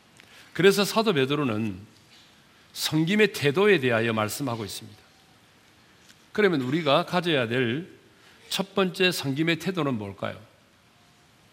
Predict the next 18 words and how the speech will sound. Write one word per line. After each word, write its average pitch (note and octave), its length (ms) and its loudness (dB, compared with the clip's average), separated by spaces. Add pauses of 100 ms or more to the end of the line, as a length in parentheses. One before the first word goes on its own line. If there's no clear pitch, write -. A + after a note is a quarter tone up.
(420)
자, F#2 180 -14
첫째로 E3+ 720 -2 (760)
하나님의 G#3 760 6
말씀을 D3+ 840 2 (460)
하는 C#3 420 -2
것 F#3+ 180 -4
같이 F3+ 580 -2
말하라입니다. A2 880 -2 (1120)
자, C3 120 -4
우리 C#3+ 180 0
십일 F#3+ 320 0
절 F3+ 160 2
상반절의 D#3+ 520 2
말씀을 C3 360 0
읽도록 D3 300 -2
하겠습니다. G#2+ 520 -6
다 G2+ 120 -8
같이요. B2+ 460 -4